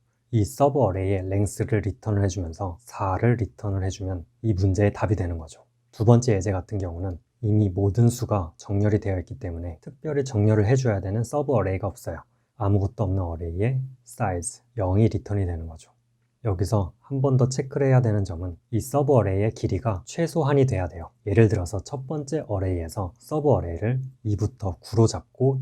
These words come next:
이를 정렬을 하면은 전체 어레이는 오름차순이 돼요. 그럼에도 불구하고 최소 길이의 정렬을 해야 되는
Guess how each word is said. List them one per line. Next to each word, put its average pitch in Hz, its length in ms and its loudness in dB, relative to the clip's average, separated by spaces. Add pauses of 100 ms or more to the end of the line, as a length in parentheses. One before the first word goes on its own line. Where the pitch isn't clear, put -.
이를 101 260 0
정렬을 104 520 2
하면은 90 420 -4 (160)
전체 104 360 0
어레이는 90 360 -2
오름차순이 110 600 2
돼요. 87 260 -10 (300)
그럼에도 113 460 4
불구하고 90 580 -8 (160)
최소 165 500 -4
길이의 90 460 -2
정렬을 104 500 4
해야 117 280 4
되는 113 420 -2